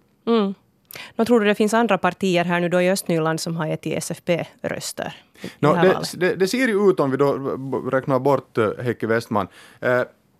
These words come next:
Speaker 2: på basen av det här valresultatet så ser det ut som om det skulle ha, eh, eventuellt läckt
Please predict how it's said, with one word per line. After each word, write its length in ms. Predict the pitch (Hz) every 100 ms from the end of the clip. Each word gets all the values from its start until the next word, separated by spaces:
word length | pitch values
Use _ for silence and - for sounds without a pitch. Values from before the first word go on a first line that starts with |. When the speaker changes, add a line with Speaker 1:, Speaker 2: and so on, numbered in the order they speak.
| -
Speaker 2:
på 100 | 151
basen 420 | 190 226 190 170
av 120 | 139
det 60 | 135
här 120 | 135
valresultatet 920 | 135 127 98 82 85 - 87 85 90
så 60 | 104
ser 180 | 120 135
det 80 | 147
ut 220 | 175 -
som 160 | 131
om 100 | 123
det 80 | 117
skulle 240 | - 123 117
ha, 220 | 120 - - - -
eh, 180 | - 113 -
eventuellt 680 | 160 185 165 165 170 - -
läckt 460 | 139 156 165 -